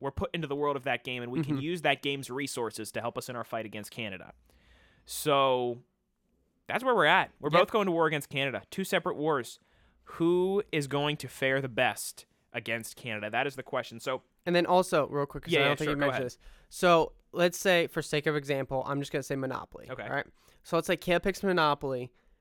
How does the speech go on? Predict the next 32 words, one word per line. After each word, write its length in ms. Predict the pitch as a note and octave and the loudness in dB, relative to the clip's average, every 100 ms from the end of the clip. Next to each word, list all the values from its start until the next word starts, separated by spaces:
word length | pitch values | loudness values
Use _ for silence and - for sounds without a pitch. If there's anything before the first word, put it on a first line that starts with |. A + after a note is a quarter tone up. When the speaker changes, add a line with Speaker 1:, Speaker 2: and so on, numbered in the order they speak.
| _ | _
Speaker 2:
and 80 | - | 0
that 40 | D3+ | 2
was 100 | D3+ | 4
gonna 140 | E3 | 4
be 40 | D3+ | 4
my 120 | C#3+ | 2
next 260 | C#3 C3+ - | 0 -4 -2
pick. 260 | D#3 B2+ - | -4 -2 0
I 120 | D#3+ | 2
can 140 | F3 | 4
no 100 | D#3+ | 4
longer 240 | D3 D3 C#3+ | 4 2 0
pick 180 | C#3+ C3+ | -4 -4
Monopoly. 560 | C3 C#3 C3+ B2+ A#2+ | 0 2 0 -2 -8
Speaker 1:
Yeah. 40 | - | -4
Speaker 2:
I 120 | C#3 | -2
have 160 | C#3 C#3 | -2 -4
to 60 | - | -4
pick 160 | C#3 | -8
someone 220 | - C3 - | -4 -6 -6
else. 120 | - | -10
So, 180 | - E3 | 2 2
Speaker 1:
Yes. 100 | E3 | 8
Speaker 2:
kinda 140 | F#3 | 8
like 140 | F3+ | 8
an 80 | F3 | 4
actual 340 | C#3 D3+ - D3+ | 2 2 0 0
draft 360 | D3 C#3 - | 2 2 2
where 120 | D3 | -2
it's 120 | C3+ - | -2 -4
like 220 | C3 - | -6 -4
you 420 | C#3+ C#3 C3+ | -4 -2 -6